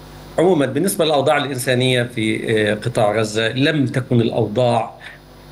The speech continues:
بهذه الصعوبة حتى بعد السابع من أكتوبر. يعني، بعد السابع من أكتوبر أغلقت المعابر لمدة أربعة عشر يومًا. اليوم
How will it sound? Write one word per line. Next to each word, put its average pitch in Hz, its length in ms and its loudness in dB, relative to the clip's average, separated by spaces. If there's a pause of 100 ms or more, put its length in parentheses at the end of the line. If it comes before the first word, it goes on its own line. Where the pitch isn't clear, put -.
(360)
بهذه 120 600 0
الصعوبة 135 560 0
حتى 185 640 -2 (100)
بعد 143 360 -2 (180)
السابع 117 640 -2
من 110 160 -2
أكتوبر. 104 400 -2
يعني، 104 200 0
بعد 190 180 0
السابع 170 300 0
من 131 140 -2
أكتوبر 151 460 0
أغلقت 143 640 -2
المعابر 127 640 0 (460)
لمدة 131 540 0 (100)
أربعة 120 380 0
عشر 104 320 -2
يومًا. 95 480 -4
اليوم 202 640 2